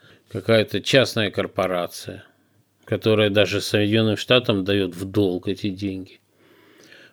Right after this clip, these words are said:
Мы уже обсуждали все эти там хитрости и подлости вот этого вот всего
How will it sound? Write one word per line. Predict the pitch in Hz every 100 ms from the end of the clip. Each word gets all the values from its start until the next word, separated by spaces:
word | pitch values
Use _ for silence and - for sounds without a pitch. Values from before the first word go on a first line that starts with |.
| -
Мы | 123
уже | 120 117 110
обсуждали | 104 - 104 98 113 110 104
все | 95 - 104
эти | 95 - 90
там | 92 85
хитрости | - 120 - - - -
и | 95
подлости | - 104 101 98 - - 92 85 - - - -
вот | - 95
этого | 98 92 92 92
вот | 92 90 90
всего | - - 92 95 90